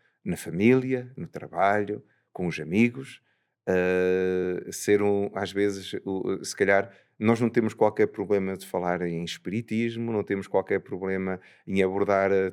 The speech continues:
temáticas até, eh, obscenas ou ridículas, ou, eh, mas quando se trata de falar da fé, de falar de Deus, parece que existe um tabu nos nossos dias. Ahm,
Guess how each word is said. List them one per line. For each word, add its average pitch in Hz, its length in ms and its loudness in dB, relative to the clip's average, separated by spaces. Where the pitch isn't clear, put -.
temáticas 101 560 0
até, 92 540 0
eh, 82 600 -4
obscenas 104 760 2
ou 87 100 -2
ridículas, 98 960 2
ou, 87 440 -4
eh, 82 60 -8
mas 101 180 -2
quando 156 260 -2
se - 140 -12
trata 107 300 -8
de 92 120 -16
falar 110 340 -8
da 107 140 -6
fé, 80 540 -14
de 156 80 -14
falar 104 340 -6
de 90 120 -8
Deus, 92 480 -6
parece - 240 -6
que - 60 -10
existe 113 340 -10
um 117 60 -6
tabu 98 500 -8
nos - 160 -14
nossos - 400 -16
dias. - 420 -20
Ahm, 87 520 -4